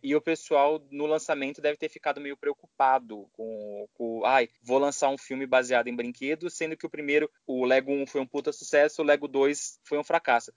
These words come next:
Será que tá saturado? E também, calendário de filme infantil sempre é complicado. É, esses dias aqui, muita gente começou a reclamar nas redes sociais do caso de Frozen dois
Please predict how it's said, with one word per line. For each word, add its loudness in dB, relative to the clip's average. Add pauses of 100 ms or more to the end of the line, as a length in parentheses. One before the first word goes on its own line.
Será 0
que -20
tá -2
saturado? -2 (140)
E -16
também, -6 (220)
calendário -2 (180)
de -20
filme -10
infantil -10
sempre -4
é 2
complicado. -2 (160)
É, 2
esses -8
dias -4
aqui, -6
muita -2
gente -12
começou -4
a 0
reclamar -4
nas -6
redes -10
sociais 0
do -18
caso 2
de -18
Frozen 0
dois -2